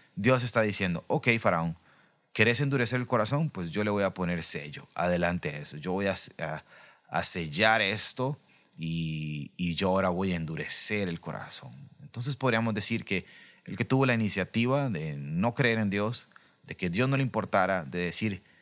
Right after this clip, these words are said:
"¿Y este Dios quién es? No me interesa", eh, fue el faraón y él decidió endurecer el corazón. Y Dios simplemente dijo, "Así es, ok,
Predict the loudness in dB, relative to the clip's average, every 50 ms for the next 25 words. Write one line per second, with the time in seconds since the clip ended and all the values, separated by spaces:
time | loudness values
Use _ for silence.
0 | _ _ _ _ -2 0 2 2 2 2 2 2 2 2 0 0 0 0 0 0
1 | 2 0 0 -2 -4 -6 -6 -2 0 2 2 4 2 2 0 0 0 2 2 2
2 | 0 0 -2 -4 -6 -12 _ _ _ _ _ _ _ _ _ _ _ _ -2 0
3 | 0 0 0 -2 -4 -6 -2 0 0 0 4 2 2 2 4 2 0 0 -2 -4
4 | -6 -8 -10 _ -4 -2 2 2 4 2 2 2 0 0 0 0 0 0 0 0
5 | 0 0 0 -2 -2 -4 -8 -6 -4 -4 -4 -2 -2 -2 -4 -4 -6 -6 -6 -4
6 | -2 0 2 2 0 0 0 -2 -2 -2 -2 -2 -2 -2 -2 -2 -2 -4 -4 -4
7 | -6 -6 -4 -2 0 0 0 2 2 0 0 -2 -4 -8 -10 -10 -6 -6